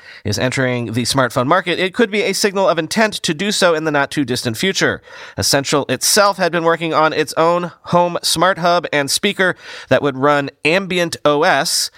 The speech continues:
The device was originally planned to launch in late twenty seventeen, but never made it to market. Nothing has committed to launching its first smart devices in the first half of this year. It's also not clear if former engineers from Essential have also joined Pi's startup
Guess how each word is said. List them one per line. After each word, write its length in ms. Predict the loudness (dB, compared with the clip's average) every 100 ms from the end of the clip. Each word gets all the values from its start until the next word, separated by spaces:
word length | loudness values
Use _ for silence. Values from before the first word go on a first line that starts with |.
| -18 -20 -6
The 80 | -2
device 320 | 0 0 0
was 120 | -2
originally 360 | -2 0 -2 -2
planned 320 | -2 -2 -2
to 100 | -2
launch 300 | 0 0 -2
in 80 | -2
late 160 | -2
twenty 180 | -2 -2
seventeen, 500 | -2 -2 -2 -2 0
but 120 | 0
never 220 | 0 -2
made 260 | -2 -2 -2
it 80 | -2
to 100 | 0
market. 460 | 2 0 -2 -8 -10 -18 -16 -8 0
Nothing 540 | 2 2 0 -2 -6 -6
has 240 | 0 0 0
committed 360 | -2 -2 -2 -2
to 200 | 0 2
launching 460 | 0 0 -2 -2
its 300 | -2 -2 -2 -4
first 420 | -2 -2 -2 -2
smart 300 | -2 0 0
devices 420 | 2 0 0 -2 -2
in 80 |
the 60 | -2
first 240 | -2 -2
half 180 | 0 0
of 80 | -2
this 220 | -2 0
year. 320 | 2 0 0 -6 -16 -12
It's 140 | -6 -2
also 320 | -2 0 0
not 300 | 0 -2 -4
clear 320 | -2 0 0
if 160 | -2 -2
former 340 | 0 0 0
engineers 480 | -2 -2 0 0 0
from 160 | -2
Essential 380 | 0 0 0 0
have 200 | 0 0
also 280 | 0 0 -2
joined 340 | 0 0 0
Pi's 320 | 0 0 0 -2
startup 340 | 0 2 2